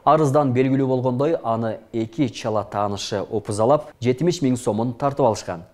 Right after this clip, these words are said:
Аны менен тим калбай, тигил эки адам дагы эки жүз миң сом беришин талап кылышып, бербесе, ар намысына шек келтирген маалымат таратабыз деп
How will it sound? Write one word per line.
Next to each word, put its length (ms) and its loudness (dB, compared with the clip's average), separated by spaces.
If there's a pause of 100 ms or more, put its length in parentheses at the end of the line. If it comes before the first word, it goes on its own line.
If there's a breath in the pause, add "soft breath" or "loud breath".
(280 soft breath)
Аны 200 2
менен 240 2
тим 220 0
калбай, 600 0
тигил 380 -2
эки 240 -2
адам 320 -2
дагы 360 -2
эки 220 -4
жүз 220 0
миң 160 -2
сом 340 -4
беришин 480 -4
талап 320 -2
кылышып, 360 2 (300 loud breath)
бербесе, 520 4
ар 240 2
намысына 420 -2
шек 260 -4
келтирген 520 -2
маалымат 480 0
таратабыз 500 -4
деп 160 -8